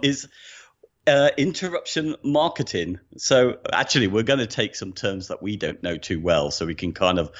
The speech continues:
learn something along the way. As, but I do know this one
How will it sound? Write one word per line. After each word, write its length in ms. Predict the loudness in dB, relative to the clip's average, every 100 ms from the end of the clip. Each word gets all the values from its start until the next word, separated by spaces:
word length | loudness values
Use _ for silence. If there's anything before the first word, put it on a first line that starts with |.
| -6
learn 240 | 2 4 4
something 380 | 2 0 0 2
along 240 | 2 2
the 60 | 4
way. 160 | 4
As, 220 | 4 2 -4 -14 -14 -14 -18 -2
but 80 | 2
I 100 | 4 4
do 180 | 4
know 180 | 4 4
this 240 | 4 0 0
one 300 | -2 -2